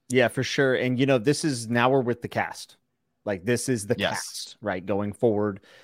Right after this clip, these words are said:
Speaker 1: Uh, we don't have to worry about these big, longer time jumps where, like, kids will be growing up and such, uh, as far as we know, at least, right? Uh, unless if something gets
Speaker 2: Right.
Speaker 1: crazily, you know, changed. Uh, so for me, I feel great about the casting. I really, really like Rhaenyra's kids.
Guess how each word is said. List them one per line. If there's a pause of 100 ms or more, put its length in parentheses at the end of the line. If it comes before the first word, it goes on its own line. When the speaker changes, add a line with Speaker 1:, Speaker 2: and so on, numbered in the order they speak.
(120)
Speaker 1:
Uh,
we
don't
have
to
worry
about
these
big,
longer
time
jumps
where,
like,
kids
will
be
growing
up
and
such, (280)
uh,
as
far
as
we
know,
at
least,
right? (320)
Uh,
unless
if
something
gets
Speaker 2:
Right.
Speaker 1:
crazily, (120)
you
know,
changed. (280)
Uh,
so
for
me, (640)
I
feel
great (340)
about
the
casting. (100)
I (100)
really,
really
like
Rhaenyra's
kids.